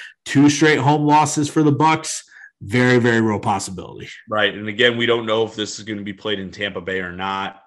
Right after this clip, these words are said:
Speaker 2: uh, due to Hurricane Ian. So I'm going Kansas City too. I think they have to get right this game, uh, after that loss in Indy. Um, so I'm going Kansas City.
Speaker 1: Monday night, boy, what a fun one on Monday night.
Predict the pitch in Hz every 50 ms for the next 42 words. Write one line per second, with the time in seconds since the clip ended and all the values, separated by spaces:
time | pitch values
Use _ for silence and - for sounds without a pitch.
0 | _ - - 90 85 82 82 85 85 90 90 85 82 - 90 80 80 87 90 87
1 | 85 85 _ - 90 87 85 85 85 85 82 85 _ _ _ - 101 98 98 98
2 | 98 95 95 - - 92 90 87 85 - _ _ _ _ _ - 104 131 139 123
3 | 131 123 120 110 - - 131 123 113 107 - - - 127 117 113 104 95 - 123
4 | 120 120 117 113 110 113 _ - 101 95 110 104 98 107 107 101 98 104 104 -
5 | - - 92 101 110 - - 101 98 98 98 - - 95 95 - _ 107 101 98
6 | 98 98 95 95 95 _ 95 92 92 92 92 - - 92 92 92 - 98 95 92
7 | 92 - 95 92 90 90 - - 92 92 98 98 98 95 95 92 92 92 _ _
8 | _ _ _ _ _ _ _ _ _ _ _ _ _ _ _ _ _ _ - 85
9 | 78 69 71 73 76 - - - - 101 95 95 104 104 95 101 98 95 92 92
10 | 90 87 - - 95 90 82 82 - - - 95 92 95 - 101 _ _ _ _
11 | _ _ _ _ _ _ _ _ _ 120 131 _ 196 226 208 196 180 151 135 143
12 | 151 147 110 98 98 92 120 135 147 123 - - - 107 98 104 143 196 285 392
13 | 403 - - - - - - 135 127 160 170 151 147 147 139 123 113 113 107 110
14 | 110 113 107 98 92 92 90 87 87 82 -